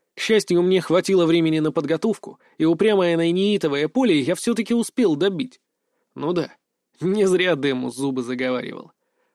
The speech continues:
Поэтому к тому моменту, когда надо мной рвануло управляющее поле, причем все управляющее поле, стало нормальным и было полностью мне послушно.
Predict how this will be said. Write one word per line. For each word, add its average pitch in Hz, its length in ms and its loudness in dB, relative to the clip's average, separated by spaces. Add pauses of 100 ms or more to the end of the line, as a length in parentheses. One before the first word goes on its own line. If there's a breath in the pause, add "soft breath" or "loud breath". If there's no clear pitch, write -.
(100)
Поэтому 175 440 0
к - 80 -6
тому 175 320 2
моменту, 208 560 2
когда 170 320 2
надо 196 240 2
мной 208 220 4
рвануло 202 640 2
управляющее 190 720 2
поле, 254 500 -2 (280)
причем 160 460 0
все - 260 -2
управляющее 139 840 -2
поле, 196 400 -4 (100)
стало 240 380 2
нормальным 214 640 2
и - 20 2
было 185 240 4
полностью 220 600 0
мне 214 180 0
послушно. 214 640 -6